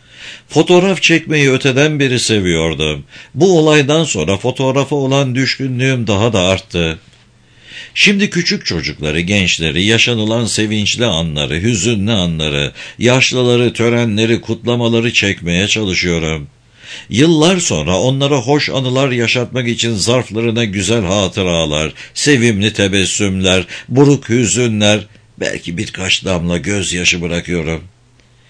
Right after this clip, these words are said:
İleride o zarfları belki birileri açar ümidiyle. Kum torbası.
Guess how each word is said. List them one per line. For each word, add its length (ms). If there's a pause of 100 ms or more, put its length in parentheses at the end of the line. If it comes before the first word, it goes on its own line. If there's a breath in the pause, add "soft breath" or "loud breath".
(300 soft breath)
İleride 420
o 220
zarfları 580
belki 420
birileri 440
açar 460
ümidiyle. 1000 (3000)
Kum 260
torbası. 680